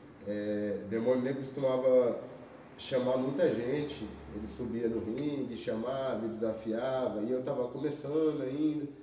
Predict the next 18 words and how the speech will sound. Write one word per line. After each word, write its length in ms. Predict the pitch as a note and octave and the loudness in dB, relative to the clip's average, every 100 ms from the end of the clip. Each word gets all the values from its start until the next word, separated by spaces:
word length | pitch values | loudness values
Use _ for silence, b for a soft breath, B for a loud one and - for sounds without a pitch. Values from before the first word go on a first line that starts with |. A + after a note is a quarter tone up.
| b b b b b b G#2 | b b b b b b -4
E 120 | A2+ | 0
eu, 240 | B2+ - | 2 0
e 120 | - B2 | 0 4
eu 140 | D3+ | 6
realmente 420 | D3 E3+ E3+ D3+ | 8 8 6 2
eu 60 | D3+ | 2
pensava, 380 | D#3+ D3 C3+ B2+ | 0 0 2 0
eu 60 | |
falava, 300 | C3 C3 C3 B2 | 0 -2 -2 -2
"Nossa, 420 | B2+ C#3 B2+ B2+ | -4 -2 -4 -6
esse 80 | G2+ | -10
cara 240 | - A#2+ | -6 -6
desafia 380 | A#2 A#2 G#2 A2 | -4 -6 -4 -6
todo 220 | G#2 B2 | -6 -6
mundo, 360 | A#2 A2+ C#3+ C3+ | -4 -4 -4 -4
né? 120 | C3+ B2+ | -6 -6
Mas 440 | A#2+ A#2 A#2 - - | -4 -4 -6 -12 -12
eu, 100 | F2 | -10